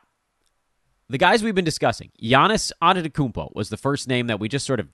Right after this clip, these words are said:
took almost for granted that he was gonna be in that, uh, that eight slot, which, you know, is not a guarantee. He only played in sixty-three games last year.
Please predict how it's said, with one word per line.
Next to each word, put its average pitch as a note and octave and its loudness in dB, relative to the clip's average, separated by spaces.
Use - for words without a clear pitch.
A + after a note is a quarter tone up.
took - 0
almost D3+ 0
for A2 -8
granted G2 -8
that A#2 -2
he B2 -2
was A2+ -4
gonna A2 -6
be G2 -4
in F#2 -6
that, F2+ -4
uh, D#2 -6
that B2+ 2
eight D3+ -4
slot, E2+ -10
which, - -8
you B2+ -4
know, G2 -2
is G2+ -6
not A2+ 0
a - -6
guarantee. F2 -8
He C4 2
only C4 4
played D#3 2
in C3 -6
sixty-three G#3 -2
games E2+ -10
last F#2 -6
year. F2 -10